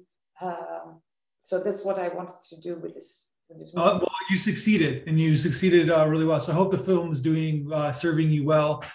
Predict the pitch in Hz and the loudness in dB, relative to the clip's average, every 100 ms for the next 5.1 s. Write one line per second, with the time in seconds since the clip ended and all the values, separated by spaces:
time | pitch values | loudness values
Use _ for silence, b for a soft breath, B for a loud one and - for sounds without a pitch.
0 | B B 202 262 220 160 - 226 - 196 | B B 6 6 6 4 4 4 6 6
1 | 196 190 196 185 185 185 160 170 170 165 | 6 4 2 6 8 8 6 0 -2 -2
2 | 175 190 175 160 165 165 165 156 156 - | 0 0 2 0 2 2 0 -2 -6 -4
3 | 170 156 156 156 147 147 131 156 151 151 | 0 4 4 2 0 -2 -4 -2 0 2
4 | 147 135 - b _ 330 415 453 381 220 | 0 -2 -10 b _ 6 8 8 6 6